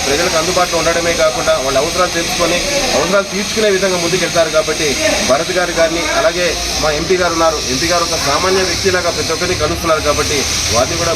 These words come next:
భారీ మెజారిటీతో గెలుస్తారని చెప్పేసి, ఎందుకంటే అభివృద్ధి, సంక్షేమం రెండు కళ్ళుగా ముందుకెళ్తున్న వైఎస్ఆర్సీపీ ప్రభుత్వాన్ని, సంక్షేమం గరిష్టంగా ఒక పన్నెండు, పది, రెండు లక్షలు, గరిష్టంగా ఒక పన్నెండు లక్షలు ప్రతి కుటుంబం కూడా లబ్ధి పొందింది. కాబట్టి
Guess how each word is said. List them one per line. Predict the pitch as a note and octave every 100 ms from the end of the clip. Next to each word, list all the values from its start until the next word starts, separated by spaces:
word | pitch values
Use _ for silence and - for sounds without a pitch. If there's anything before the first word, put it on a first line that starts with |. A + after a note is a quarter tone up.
| B2+
భారీ | C#3+ D3
మెజారిటీతో | D3 D#3 - C#3
గెలుస్తారని | C3+ B2+ D#3 C#3 C3+
చెప్పేసి, | C#3 B2 C#3+ C#3+ - - F3
ఎందుకంటే | F3 G3 F#3+ E3
అభివృద్ధి, | D#3 G#3 G#3+ G#3 F3+
సంక్షేమం | F3 F3+ G3 F#3+ F3
రెండు | F3 F3+
కళ్ళుగా | F3 F#3 F#3+
ముందుకెళ్తున్న | F3 F3+ F3+ F3 E3+
వైఎస్ఆర్సీపీ | D#3+ E3+ F3 F3 E3 D#3
ప్రభుత్వాన్ని, | D#3+ D#3+ D#3+ D#3 - - C3+ D#3
సంక్షేమం | F3 F#3 G3+ G3+ F3+ - -
గరిష్టంగా | - F#3+ G3+ G3+ G3 F#3+
ఒక | F#3+ F3+ D#3+ - - - - - - - - -
పన్నెండు, | E3 F3 F3+ D#3 D#3 -
పది, | D#3+ F3 D#3+
రెండు | D#3+ F3+
లక్షలు, | F3+ F#3 F#3 D#3+ B2
గరిష్టంగా | D#3 - F#3+ F#3
ఒక | F3 D3+
పన్నెండు | D#3+ E3
లక్షలు | E3 F3
ప్రతి | D3 D3 E3
కుటుంబం | F3 F#3 F3+
కూడా | F3+ D#3
లబ్ధి | D3+ F3+
పొందింది. | D#3+ E3 D#3
కాబట్టి | D3+ D3 C#3+ D#3